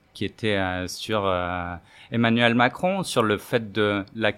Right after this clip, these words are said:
le, le questionnement de l'artiste de cour, euh, avec cette, euh, cette perspective assez ver-, vertigineuse et en même temps, euh, hyper intéressante de la, de l'artiste de cour tel que Racine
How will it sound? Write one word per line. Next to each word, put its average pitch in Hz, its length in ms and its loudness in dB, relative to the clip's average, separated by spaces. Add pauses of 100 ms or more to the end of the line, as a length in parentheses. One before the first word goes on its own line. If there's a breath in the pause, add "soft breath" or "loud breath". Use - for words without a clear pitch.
le, 113 300 4
le 110 140 0
questionnement 135 600 2
de 127 160 2
l'artiste 107 560 -2
de 117 100 0
cour, - 540 -8 (400 loud breath)
euh, - 20 -2
avec 104 640 2
cette, - 380 -4
euh, 104 280 2
cette - 280 -6
perspective 123 640 -2
assez 113 400 4
ver-, 110 320 0 (120)
vertigineuse 131 760 0
et - 20 2
en 110 80 2
même 107 160 0
temps, 123 280 -4
euh, 101 180 -2
hyper 110 260 -4
intéressante 110 680 -4
de 92 120 -2
la, 92 480 -2 (400 loud breath)
de 107 100 0
l'artiste 110 420 2
de 113 80 2
cour 135 280 -2
tel 104 180 -2
que 117 140 -2
Racine 113 680 0